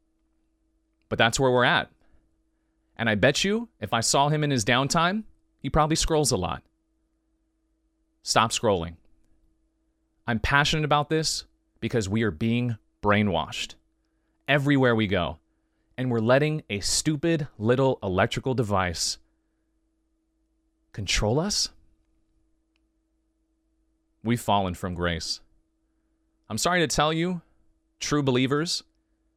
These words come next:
there's no rapture coming for you. Believers of Christ, we have to become Christly and anointed. The only way you're going to escape and beat this game is by figuring out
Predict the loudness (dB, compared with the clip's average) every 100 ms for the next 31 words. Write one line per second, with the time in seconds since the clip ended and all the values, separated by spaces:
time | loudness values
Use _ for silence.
0 | _ _ _ -6 -4 -2 0 2 2 0
1 | -2 -2 -4 -6 -8 -10 -12 -16 _ _
2 | _ _ _ _ _ _ _ _ -2 0
3 | 2 0 2 2 2 0 -4 -6 -10 -18
4 | _ _ _ _ _ _ _ _ _ _
5 | _ 0 2 2 0 -2 0 2 2 0
6 | 0 0 2 -2 -4 -8 -16 _ _ _
7 | _ -6 -2 0 2 0 -2 -8 -16 _
8 | _ _ _ _ _ _ -4 0 0 2
9 | 2 2 2 0 0 0 0 0 0 2
10 | 2 0 -8 -6 -4 -2 -2 -2 -2 0
11 | 0 0 -4 -8 _ _ _ _ _ _
12 | _ -8 -4 -4 -4 -4 -2 -2 0 0
13 | -2